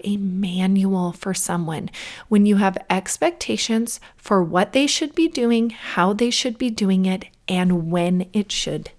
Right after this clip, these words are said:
be done. The problem here is that you are giving so much power to the action of someone else. And when you do that,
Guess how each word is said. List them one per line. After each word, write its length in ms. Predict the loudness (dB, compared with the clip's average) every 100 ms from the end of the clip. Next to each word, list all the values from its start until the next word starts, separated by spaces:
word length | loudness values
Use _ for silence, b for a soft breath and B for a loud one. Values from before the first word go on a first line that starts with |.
| -12 -4
be 140 | -2
done. 320 | 0 -2 -4 -16 -20 b b b b b b b b
The 100 | -6
problem 760 | -6 -8 -6 -6 -6 -4 -6 -6
here 540 | -8 -4 -2 -2 -4 -4
is 160 | -8 -4
that 280 | -6 -4
you 140 | -6 -6
are 140 | -8 -10
giving 460 | -12 -6 -4 -4 -6 -18
so 920 | -14 -12 -10 -6 -4 -2 -2 -4 -6 -10 -6
much 600 | -2 0 -2 -4 -6 -8
power 640 | -12 -6 -4 -2 0 -2 -4 -10 B B B B
to 200 | -4 -2
the 280 | -2 -4 -6 -8 -6
action 680 | -6 -4 -4 0 0 -2 -6 _ -6
of 180 | -4 -4
someone 720 | -4 -2 0 2 2 0 -4 _ -4
else. 560 | -4 -4 -4 -4 -4 -8 B B B B
And 220 | 4 6
when 200 | 6 4
you 200 | 4 4
do 300 | 2 4 6 6
that, 300 | 2 0